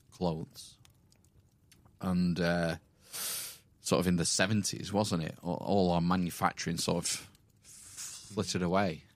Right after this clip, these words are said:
went, went to other countries that could do it cheaper. And so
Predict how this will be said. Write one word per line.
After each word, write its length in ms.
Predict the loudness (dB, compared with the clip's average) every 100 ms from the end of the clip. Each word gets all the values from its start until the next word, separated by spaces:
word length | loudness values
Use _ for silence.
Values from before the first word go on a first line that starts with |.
| -20 _ -20 -10
went, 280 | -8 -6
went 240 | -6 -6 -6
to 300 | -4 -2 -4 -8 -4
other 160 | -4
countries 380 | 0 0 0 0
that 140 | 0 -2
could 100 | -2
do 100 | -2
it 80 | -2
cheaper. 320 | -8 -10 -16 _ -20 -20 -20 -20 -20 -20 _ _ -4
And 280 | -2 0 0
so 440 | 2 4 2